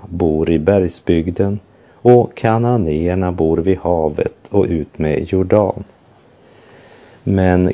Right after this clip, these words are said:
Kaleb sökte lugna folket så att det inte skulle knota mot Mose. Han sade:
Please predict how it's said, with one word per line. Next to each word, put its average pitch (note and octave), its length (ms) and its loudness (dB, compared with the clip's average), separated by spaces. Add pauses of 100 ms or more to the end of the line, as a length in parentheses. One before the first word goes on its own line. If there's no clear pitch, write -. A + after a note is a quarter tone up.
Kaleb G#2 760 2
sökte - 460 2
lugna F#2 560 0
folket - 760 -2
så - 180 -4
att F#2 160 0
det F#2+ 120 2
inte G#2 340 0
skulle D#2 340 -2
knota A2+ 760 -2
mot D#2+ 320 -2
Mose. - 560 -4 (560)
Han G#2+ 460 0
sade: F#2 640 0